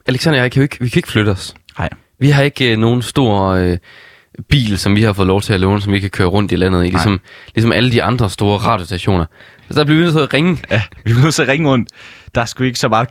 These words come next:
Speaker 2: øh, kanon her, så vi ringer rundt. Og det er så fint, fordi så har vi altså været ude og, og bygge noget. Vi har simpelthen været i byggemarkedet for, hvad var det, en uge siden?
Speaker 1: Ja.
Speaker 2: For at bygge det her kæmpe lokalhjul, vi simpelthen har bygget.
Speaker 1: Ja.
Speaker 2: Og, øh,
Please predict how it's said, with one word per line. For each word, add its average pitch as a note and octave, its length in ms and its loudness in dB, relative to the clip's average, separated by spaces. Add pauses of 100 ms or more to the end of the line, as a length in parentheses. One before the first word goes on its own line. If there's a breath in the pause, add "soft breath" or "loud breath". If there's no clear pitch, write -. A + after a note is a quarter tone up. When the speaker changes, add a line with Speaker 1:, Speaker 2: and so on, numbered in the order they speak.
Speaker 2:
øh, G#2+ 200 0
kanon C3+ 360 2
her, C3 180 2 (340 loud breath)
så - 140 -4
vi C#3 160 0
ringer A#2+ 240 0
rundt. F#2 280 -4 (220 loud breath)
Og - 120 -10
det D#3+ 120 2
er G3 80 2
så F#3 140 -2
fint, D#3 360 0 (440 soft breath)
fordi C3 220 0
så - 120 0
har E3+ 80 0
vi D#3+ 120 -2
altså A#2+ 220 0
været G2+ 180 2
ude B2+ 360 2
og, F#2 140 -2
og - 100 -4
bygge E3+ 300 -2
noget. F2 200 -2
Vi G#2 60 -2
har A2 60 2
simpelthen B2 300 2
været G2 160 2
i F#2 40 -2
byggemarkedet F2+ 600 -2 (140)
for, F2 440 0
hvad - 180 -6
var F#2+ 60 -14
det, G#2 280 -4
en G#2 80 2
uge D#3 160 2
siden? C3+ 320 0 (100)
Speaker 1:
Ja. F#2 180 0 (140)
Speaker 2:
For G2+ 480 2
at - 140 -2
bygge - 360 -2
det A2+ 120 0
her G#2+ 120 0
kæmpe B2 400 -2
lokalhjul, G2 680 -2
vi F2 80 -4
simpelthen F2+ 320 -2
har F#2 120 -4
bygget. F2 280 -2 (100)
Speaker 1:
Ja. G2+ 100 0 (720 loud breath)
Speaker 2:
Og, G#2 300 2
øh, F2+ 360 2